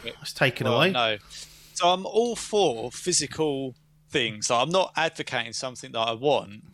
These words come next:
Speaker 1: but when you look at, I mean, Call of Duty now has on-demand texture streaming,
Speaker 2: Hmm.
Speaker 1: right? So you can have high definition textures pulled in real time
Speaker 2: Wow.
Speaker 1: if you have that selected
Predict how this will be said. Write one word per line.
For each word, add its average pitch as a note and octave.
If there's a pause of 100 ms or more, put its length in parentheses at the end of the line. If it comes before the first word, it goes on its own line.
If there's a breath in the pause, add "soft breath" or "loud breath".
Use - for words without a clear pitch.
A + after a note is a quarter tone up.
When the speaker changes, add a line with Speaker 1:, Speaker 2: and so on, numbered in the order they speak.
(160)
Speaker 1:
but C3
when E3+
you F3
look F3
at, C3 (400 soft breath)
I F3+
mean, F#3
Call A#3
of G3+
Duty G#3
now A#2+
has D3
on-demand D3
texture -
streaming, G#2+ (260)
Speaker 2:
Hmm. F#2 (100)
Speaker 1:
right? A2+
So -
you D3
can D3
have D3
high E3+
definition D3+
textures -
pulled C#3
in C3
real D3
time A2+
Speaker 2:
Wow. F2+
Speaker 1:
if -
you D3
have C3+
that C3+
selected -